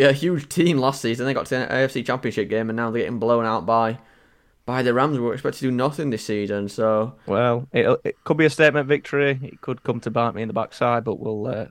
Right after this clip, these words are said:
Speaker 2: but we'll see. I, ju-, I just think without Burrows, they, they, they've been struggling with him. You know, what, what will they be able to get going without him?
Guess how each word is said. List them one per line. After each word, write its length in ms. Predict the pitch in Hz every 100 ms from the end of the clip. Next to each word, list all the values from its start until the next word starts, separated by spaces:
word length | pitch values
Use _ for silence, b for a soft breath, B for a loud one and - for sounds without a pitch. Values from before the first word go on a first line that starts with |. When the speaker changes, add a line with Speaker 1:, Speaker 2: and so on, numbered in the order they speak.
| -
Speaker 2:
but 100 | -
we'll 160 | 80 -
see. 260 | - 95
I, 120 | 95
ju-, 120 | - -
I 60 | 113
just 160 | -
think 160 | - 110
without 240 | 127 127
Burrows, 500 | 127 131 131 131 127
they, 140 | 123 123
they, 240 | - 135 -
they've 160 | 131 131
been 140 | 139
struggling 360 | 139 135 139 135
with 180 | 139
him. 300 | 139 135 131 - -
You 100 | 123
know, 320 | 127 127 117 117
what, 160 | 131 _
what 220 | 127 135
will 160 | 135 135
they 60 | 127
be 120 | 131
able 60 |
to 140 | 127 135
get 100 | -
going 200 | 131 123
without 300 | 127 139 139
him? 280 | 143 143